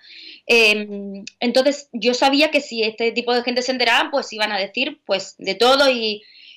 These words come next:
tengo capturas de todas las, o sea, de todas las ofensas que me han hecho como mujer, como persona, y de todo, y, Y es esto, o sea, sobre todo el acoso ha sido por redes sociales y alguna que otra vez aquí en la calle, pues que me han reconocido y que me han llamado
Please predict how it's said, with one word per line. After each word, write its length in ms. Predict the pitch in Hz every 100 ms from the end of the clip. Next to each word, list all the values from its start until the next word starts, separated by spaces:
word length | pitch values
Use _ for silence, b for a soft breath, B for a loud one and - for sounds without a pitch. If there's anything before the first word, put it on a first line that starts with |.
| B -
tengo 240 | 220 226
capturas 540 | 226 220 - 254 240
de 220 | 233 220 214
todas 200 | 240 247
las, 580 | 240 233 214 214 202 -
o 60 | 196
sea, 200 | 190 196
de 220 | 202 190
todas 160 | 220 214
las 120 | 208
ofensas 560 | 185 - 330 330 285 262
que 80 |
me 80 | 247
han 100 | 226
hecho 340 | 262 294 277 247
como 200 | 220 202
mujer, 460 | 202 262 269 277
como 220 | 226 208
persona, 480 | 202 196 240 254 233 -
y 100 | 214
de 120 | 220
todo, 300 | 262 294 330
y, 300 | 254 214 - B B B B _ -
Y 120 | 269
es 80 | 262
esto, 220 | 247 247
o 40 |
sea, 240 | 220 220 220
sobre 240 | 247 226
todo 200 | 233 269
el 80 | 277
acoso 360 | 262 285 285 269
ha 60 |
sido 300 | - 269 233
por 120 | 220
redes 220 | 226 247 269
sociales 580 | 285 302 302 339 339 269
y 140 | 240
alguna 380 | 214 220 247 262
que 100 | 262
otra 160 | 254
vez 120 | 254 254
aquí 260 | 240 233 254
en 80 |
la 100 | 254
calle, 300 | 254 277 311
pues 120 | 294 269
que 100 | 220
me 100 | 220
han 100 | 220
reconocido 560 | 240 247 247 277 294
y 20 |
que 80 | 285
me 80 | 220
han 100 | 214
llamado 400 | 214 208 214